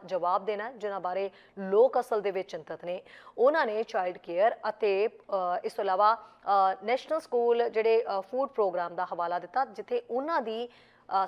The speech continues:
ਸਰਕਾਰ ਖਰਚ ਕਰ ਰਹੀ ਹੈ। ਉਹਨਾਂ ਕਿਹਾ, "ਸਾਡਾ ਮੰਨਣਾ ਹੈ ਕਿ ਜ਼ਿੰਮੇਵਾਰ ਤਰੀਕਿਆਂ ਦੇ ਨਾਲ ਕੈਨੇਡੀਅਨਸ ਦੀ ਮਦਦ ਲਈ ਮਜ਼ਬੂਤ ਆਰਥਿਕਤਾ ਦੀ ਵਰਤੋਂ ਕਰਨਾ ਭਵਿੱਖ ਨੂੰ ਬਣਾਉਣ ਦਾ ਸਭ ਤੋਂ ਵਧੀਆ ਤਰੀਕਾ ਹੈ। ਅਸੀਂ ਇਸ ਗੱਲ ਤੇ ਧਿਆਨ ਕੇਂਦਰਿਤ ਕਰ ਰਹੇ ਹਾਂ।" ਪਾਲੀਵਰ ਨੇ ਨਿਸ਼ਾਨਾ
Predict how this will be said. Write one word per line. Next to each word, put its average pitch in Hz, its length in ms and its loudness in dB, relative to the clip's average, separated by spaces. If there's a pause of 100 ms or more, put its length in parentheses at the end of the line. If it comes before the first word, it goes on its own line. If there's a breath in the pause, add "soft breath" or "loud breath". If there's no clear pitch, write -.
ਸਰਕਾਰ 233 440 6 (100)
ਖਰਚ - 280 0
ਕਰ 165 180 -6
ਰਹੀ 156 200 -4
ਹੈ। 185 80 2 (360 soft breath)
ਉਹਨਾਂ 254 100 2
ਕਿਹਾ, 330 120 6
"ਸਾਡਾ 302 180 2
ਮੰਨਣਾ 233 300 -2
ਹੈ 247 60 -2
ਕਿ 285 120 -4
ਜ਼ਿੰਮੇਵਾਰ 226 480 0
ਤਰੀਕਿਆਂ 233 720 -4
ਦੇ 214 240 0
ਨਾਲ 180 380 0
ਕੈਨੇਡੀਅਨਸ 220 680 -4
ਦੀ 214 260 -6
ਮਦਦ 185 340 -6
ਲਈ 190 280 -4 (400 loud breath)
ਮਜ਼ਬੂਤ 214 560 0
ਆਰਥਿਕਤਾ 190 640 -2
ਦੀ 165 120 -10
ਵਰਤੋਂ 180 320 -4
ਕਰਨਾ 220 400 -4
ਭਵਿੱਖ 208 420 -4
ਨੂੰ 180 200 -10
ਬਣਾਉਣ 170 320 -8
ਦਾ 175 140 -4
ਸਭ - 200 -12
ਤੋਂ 165 160 -8
ਵਧੀਆ 180 260 -2
ਤਰੀਕਾ 220 300 -2
ਹੈ। 311 80 0 (380 loud breath)
ਅਸੀਂ 285 160 2
ਇਸ 311 140 -10
ਗੱਲ 214 160 4
ਤੇ 214 120 -4
ਧਿਆਨ 190 280 -6
ਕੇਂਦਰਿਤ 165 360 -8
ਕਰ 185 180 -2
ਰਹੇ 185 140 -2
ਹਾਂ।" 240 120 -6 (380 loud breath)
ਪਾਲੀਵਰ 247 340 2
ਨੇ 247 240 -4
ਨਿਸ਼ਾਨਾ 180 560 -6